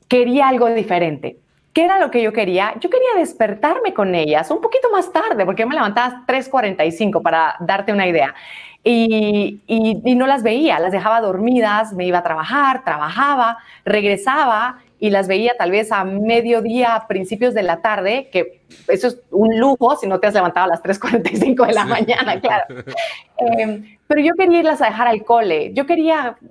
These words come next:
Speaker 1: desayunar con ellas, yo quería corretearlas con sus loncheras y, y, y decirles adiós al momento en el que entraran a, a, a su cole, y me estaba perdiendo de esa parte. Y para mí era importante. Entonces, era, era poner en la balanza ese,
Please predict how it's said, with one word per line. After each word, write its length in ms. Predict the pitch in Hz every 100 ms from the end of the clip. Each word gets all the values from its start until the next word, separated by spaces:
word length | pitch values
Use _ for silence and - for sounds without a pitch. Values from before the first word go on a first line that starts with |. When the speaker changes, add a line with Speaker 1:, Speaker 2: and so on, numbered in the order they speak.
| _ _
Speaker 1:
desayunar 580 | 262 254 254 240 240 254
con 160 | 254
ellas, 340 | 226 247 226 180
yo 60 | 240
quería 220 | 294 302
corretearlas 540 | 269 220 202 233 285
con 140 | 285 240
sus 160 | 208
loncheras 580 | 190 190 196 247 262 294
y, 40 | 247
y, 400 | 202 202 214 359 247
y 100 | 240
decirles 440 | 240 269 269 285
adiós 340 | 247 220 247 262
al 80 |
momento 240 | 240 226 226
en 60 | 254
el 60 |
que 80 | 240
entraran 340 | 202 214 233
a, 80 | 233
a, 160 | 190 185
a 200 | - 202
su 120 | 202
cole, 280 | 208 254 269 - -
y 100 | -
me 60 | 254
estaba 240 | 254 277 277
perdiendo 380 | 240 220 220
de 80 | 214
esa 180 | 202 196
parte. 420 | 175 170 - - _ _ _
Y 80 | -
para 200 | 233 240
mí 140 | 233 269
era 80 | 277
importante. 720 | 240 170 165 175 156 143 143
Entonces, 440 | 180 233 262 262 -
era, 320 | 240 247 240 - _ _ -
era 340 | 240 247 277 -
poner 400 | 226 220 240 247 -
en 200 | 240 220
la 120 | 185
balanza 580 | 180 196 202 185 160 170
ese, 520 | 185 226 196 -